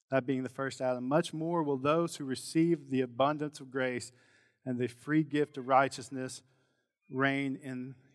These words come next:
in life through the one man, Jesus."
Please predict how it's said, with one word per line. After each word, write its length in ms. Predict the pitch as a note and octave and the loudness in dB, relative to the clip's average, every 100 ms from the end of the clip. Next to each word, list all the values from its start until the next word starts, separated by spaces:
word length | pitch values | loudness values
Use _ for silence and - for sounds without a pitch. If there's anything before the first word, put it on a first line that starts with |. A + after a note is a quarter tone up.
| _ | _
in 180 | C#3 B2+ | -4 0
life 460 | C3 C#3+ C#3+ C#3+ - | 4 4 4 -4 -10
through 120 | C3 | -10
the 100 | A#2+ | -8
one 280 | A#2 B2+ C3 | -8 -6 -6
man, 280 | B2 B2 A#2+ | -6 -8 -10
Jesus." 600 | A#2 A#2 A2+ A2+ - | -10 -10 -12 -16 -16